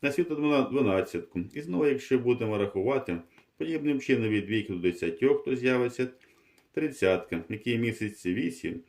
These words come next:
десять і дванадцять. Дванадцятку ж, оскільки вона містить шестирічне число і мала с-, його своїм супутником, називається пристрастю. Тому стверджують, коли сталося відхилення, в дванадцятому числі вівця відхилилася в бік і заблукала,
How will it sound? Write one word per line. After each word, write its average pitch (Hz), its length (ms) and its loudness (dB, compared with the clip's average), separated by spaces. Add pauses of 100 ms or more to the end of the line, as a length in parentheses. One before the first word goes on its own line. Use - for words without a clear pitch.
(200)
десять 135 400 0
і 135 60 0
дванадцять. 98 640 0 (380)
Дванадцятку 127 500 -2
ж, - 100 -8
оскільки 113 440 -2
вона 110 180 0
містить 107 360 -2
шестирічне 95 680 0
число 87 460 -4
і 92 80 2
мала 95 340 0 (360)
с-, - 180 -20 (560)
його 113 260 6
своїм 107 420 2 (140)
супутником, 101 640 -2
називається 135 760 0 (1500)
пристрастю. 101 640 0
Тому 156 260 -2
стверджують, 104 440 2
коли 107 240 2
сталося 101 480 2
відхилення, 113 540 2
в - 260 -12
дванадцятому 101 520 0
числі 98 420 -4
вівця 87 460 2
відхилилася 92 640 0
в 73 120 -6
бік - 320 -2
і 131 40 0
заблукала, 135 760 0